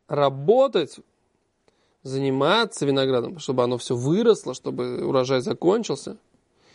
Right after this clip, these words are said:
И получается, он трудится и работает за, ради покупателя за ожидание вот этих денег. Вот, вот здесь вот как бы есть момент.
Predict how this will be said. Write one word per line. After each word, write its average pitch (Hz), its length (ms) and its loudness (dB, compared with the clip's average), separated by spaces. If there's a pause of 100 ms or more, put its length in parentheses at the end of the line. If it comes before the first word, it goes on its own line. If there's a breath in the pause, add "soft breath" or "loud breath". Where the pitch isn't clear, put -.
(280 soft breath)
И - 40 -16
получается, 190 340 0
он 160 140 0
трудится 180 800 0
и 160 100 -4
работает 143 840 0 (180)
за, 139 360 -2
ради 165 260 2
покупателя 160 720 0 (300)
за 175 400 2
ожидание 160 640 0
вот 139 100 -2
этих 135 220 -6
денег. 131 200 -6
Вот, 147 300 -6
вот 196 120 -10
здесь 180 340 4
вот 147 100 -8
как 139 200 -4
бы 135 100 -4
есть - 340 -8 (120)
момент. 135 300 -6